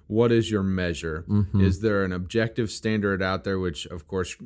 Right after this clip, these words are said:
Speaker 1: uh, spoiler alert, Christians would say God and his word would be an objective standard.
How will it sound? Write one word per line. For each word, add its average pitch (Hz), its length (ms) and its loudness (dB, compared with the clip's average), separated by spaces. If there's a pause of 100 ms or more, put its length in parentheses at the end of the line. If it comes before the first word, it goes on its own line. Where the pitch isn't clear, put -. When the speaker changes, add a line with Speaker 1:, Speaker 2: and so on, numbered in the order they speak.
(140)
Speaker 1:
uh, 82 240 -8
spoiler 95 440 0
alert, 87 300 -4
Christians 95 440 -4
would 90 200 -4
say 87 300 -2 (200)
God 95 280 0
and 90 100 -2
his 90 240 -4
word 98 340 0
would 90 160 -4
be 92 160 -2
an 90 80 -2
objective 87 540 -4
standard. 87 540 -4